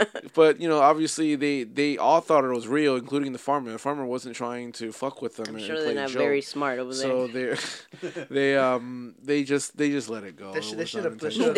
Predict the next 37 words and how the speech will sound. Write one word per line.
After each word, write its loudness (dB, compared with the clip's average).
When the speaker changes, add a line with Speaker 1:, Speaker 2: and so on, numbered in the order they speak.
Speaker 2:
They, -4
they 6
just -2
released 0
the 4
stuffed 0
animal 2
to -6
the 0
Speaker 1:
Yeah, 6
Speaker 2:
wild? 4
Speaker 1:
to -6
the -2
wild. 0
Speaker 3:
<laughs> -
With 2
the 2
release -2
forms? -4
<laughs> -12
Speaker 1:
All 0
right, 0
so 4
my -2
next 0
article. 2
Speaker 3:
Cuff -2
that -6
animal. -14
Stuff -12
Speaker 2:
Wait, 4
Speaker 3:
it. -
Speaker 2:
who 4
did -4
the 4
police, -2
like, -2